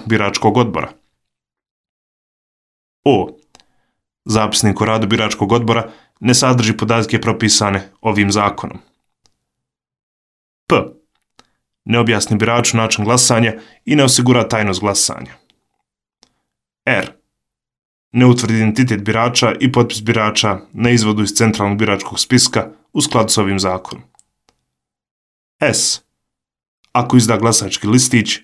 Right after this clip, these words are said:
ili listiće suprotno propisima koji regulišu izdavanje glasačkih listića. T. Pomaže licu pri glasanju na način koji nije u skladu sa ovim zakonom. U.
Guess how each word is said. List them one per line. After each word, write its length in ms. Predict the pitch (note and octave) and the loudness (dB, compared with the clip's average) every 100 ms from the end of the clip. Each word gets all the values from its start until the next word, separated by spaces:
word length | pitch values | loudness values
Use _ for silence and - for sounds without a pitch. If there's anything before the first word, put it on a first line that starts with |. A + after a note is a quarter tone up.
| _ | _
ili 220 | - D3+ A#2 | 2 4 4
listiće 580 | G#2+ - A#2+ - G#2 - - - | 2 2 2 2 -2 -6 -14 -2
suprotno 420 | D3+ A#2+ G2+ F#2+ | 0 0 -2 0
propisima 540 | A#2 A#2 - G#2+ F#2+ | 0 0 0 0 -2
koji 180 | - B2+ | 2 2
regulišu 420 | A#2 A#2 A2 - | 4 2 2 0
izdavanje 480 | G#2+ G#2+ G#2 G2+ G2+ | 0 2 2 2 0
glasačkih 540 | G#2 G#2 G2+ - - | 0 0 -2 -2 -2
listića. 560 | G2+ F#2+ G#2+ F#2+ - D#2 - _ _ _ _ _ _ _ _ _ _ _ _ | -2 -2 -2 -2 -4 -8 -16 _ _ _ _ _ _ _ _ _ _ _ _
T. 320 | - B2 C#2 - _ _ _ _ _ _ _ _ _ | 0 0 -2 -10 _ _ _ _ _ _ _ _ _
Pomaže 380 | - C#3 A2 G2+ | 0 2 2 2
licu 420 | G2 B2+ B2+ A2+ - - | 2 4 2 -2 -6 -4
pri 100 | D3 | 0
glasanju 380 | B2+ B2 A#2+ G#2+ | 4 4 2 2
na 80 | G#2+ | 2
način 420 | G#2+ G#2+ - G#2 | 2 0 -2 -2
koji 160 | - B2+ | 2 4
nije 160 | A2 | 4
u 40 | G2+ | 2
skladu 500 | - G#2 G2 G2 - | 0 -2 -2 -6 -10
sa 200 | - A#2 | -4 0
ovim 200 | G2+ G2 | 0 0
zakonom. 500 | F#2+ F#2+ F#2 - - - _ _ _ _ _ _ _ _ _ _ _ _ _ _ _ _ _ - | 0 0 -2 -10 -16 -20 _ _ _ _ _ _ _ _ _ _ _ _ _ _ _ _ _ 2
U. 300 | D#3 F#2+ | 4 4